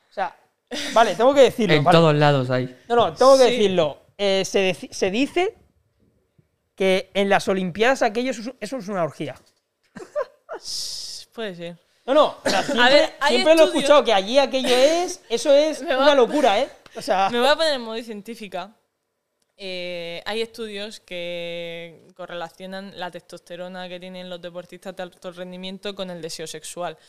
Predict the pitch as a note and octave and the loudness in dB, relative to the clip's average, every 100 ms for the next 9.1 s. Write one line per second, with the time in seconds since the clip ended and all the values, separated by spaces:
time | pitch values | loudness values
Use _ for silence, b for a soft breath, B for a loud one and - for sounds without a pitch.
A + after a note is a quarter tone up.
0 | b D#3 F3 F3+ F3+ F#3 _ F3 F3+ F3+ | b -12 -10 -12 -12 -14 _ -16 -16 -16
1 | F#3+ F3+ - F3 F3+ G3 - _ F#3+ F3 | -10 -8 -8 -10 -10 -12 -14 _ -16 -14
2 | D#3+ E3 D#3+ D#3+ D3+ D3+ D3+ - - - | -14 -12 -12 -14 -16 -20 -20 -20 -20 -20
3 | - _ _ _ _ _ - G#3+ F#3+ G#3+ | -20 _ _ _ _ _ -12 -8 -4 -4
4 | G#3 G3 F#3 F3 F3+ E3 F3+ B3 G#3+ F3+ | -4 -6 -12 -14 -12 -8 -6 -2 0 0
5 | F3 G3 F3 G3+ G3+ G3 C#4+ A3 C4+ C4 | 0 0 2 4 4 2 2 0 0 -2
6 | G3+ B3 B3 A#3 - C4 B3+ A#3+ A#3+ C4 | -2 -2 -4 -8 -16 -10 -8 -6 -6 -2
7 | A#3+ A3 A3+ A#3+ A#3 A#3 G#3+ G#3 G3 F#3+ | 2 2 0 -4 -8 -6 -6 -4 -4 -2
8 | F#3 F3+ E3+ D3+ F#3+ G3 - F3 E3 D3+ | -4 -4 -8 -12 -16 -18 -14 -14 -14 -18